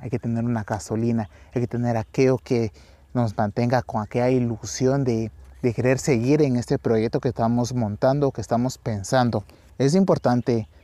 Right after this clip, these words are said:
tener en cuenta de que cuando vamos a, a emprender, va a ser un trabajo veinticuatro siete,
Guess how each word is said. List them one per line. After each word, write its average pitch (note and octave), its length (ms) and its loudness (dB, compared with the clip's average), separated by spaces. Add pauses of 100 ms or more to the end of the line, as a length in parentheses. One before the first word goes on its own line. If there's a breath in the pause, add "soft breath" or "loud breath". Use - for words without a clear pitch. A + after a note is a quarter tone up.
tener B2+ 280 4
en D#3 120 2
cuenta D3+ 360 2
de D#3+ 160 4
que A#2 480 0 (480 soft breath)
cuando B2 340 4
vamos F3+ 420 4
a, C#3 360 0
a A#2+ 160 2
emprender, A2 540 2 (360)
va B2+ 180 4
a B2 60 4
ser C3+ 200 4
un C3+ 120 4
trabajo A#2 400 4
veinticuatro A#2 460 2
siete, G#2 420 -2